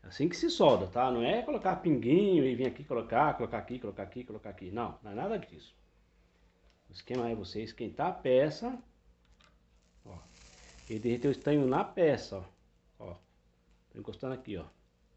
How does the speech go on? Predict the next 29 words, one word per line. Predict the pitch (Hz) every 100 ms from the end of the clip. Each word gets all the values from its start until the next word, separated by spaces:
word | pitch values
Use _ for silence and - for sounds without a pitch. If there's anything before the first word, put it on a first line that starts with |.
| _ _ _ _ _ _ -
Ó. | 92 - _ _ _ _ _ _ _ _ _ _ _ _ _ _
Viu? | 135 226 233 - _ _ _ _ _
Aí | 98 104 127
fica | 208
a | 208
solda | 214 226
perfeita, | 311 269 180 151 -
porque | -
o | 127
estanho | - 156
derreteu | 165 160 151 175 220
na, | 202 113 92 - _ _ _ _ _ _ _ _ -
na, | 113 113 104 98 87 82 - 92 - 98 95 - - - -
no |
terminal | 117 127 123 120 123
aqui | 120 - 196
e |
ficou | - - 208
no |
lugar, | 240 220 131 98
né? | 147 175 - _ _ _ _ - - -
Eu | 107
coloquei | 120 113 120
as | 117
três | - 120 110
pontas | 117 110
de |
solda | - 127 127
aqui. | 127 233 160 -